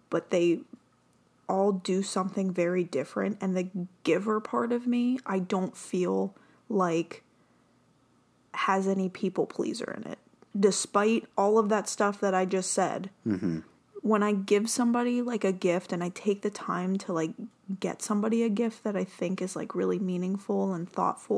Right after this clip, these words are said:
Speaker 1: or I've, I've put a lot of effort into, I don't feel any type of way if they can't give me anything in return, 'cause, like,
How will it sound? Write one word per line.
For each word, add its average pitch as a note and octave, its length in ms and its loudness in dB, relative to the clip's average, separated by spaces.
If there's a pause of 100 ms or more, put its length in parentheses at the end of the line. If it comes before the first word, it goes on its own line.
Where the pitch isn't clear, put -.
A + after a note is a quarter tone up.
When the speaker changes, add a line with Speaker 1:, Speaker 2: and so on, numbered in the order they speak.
(140)
Speaker 1:
or F3 200 -2
I've, F#3+ 200 -4
I've G3 160 -4
put - 160 0
a F3 40 4
lot F3+ 220 0
of - 120 -6
effort G#3 340 -4
into, A#3+ 440 0 (460)
I G#3+ 100 2
don't G#3+ 220 0
feel G3 580 2
any F#3+ 220 0
type F#3+ 260 -4
of F3+ 140 -4
way E3+ 540 -2 (500)
if - 540 -2 (920)
they G3 200 4
can't G#3 340 -2
give G3 160 2
me F#3+ 200 2
anything F3 480 -4
in E3 100 -6
return, G3 440 -6
'cause, G3+ 220 -8
like, - 240 -6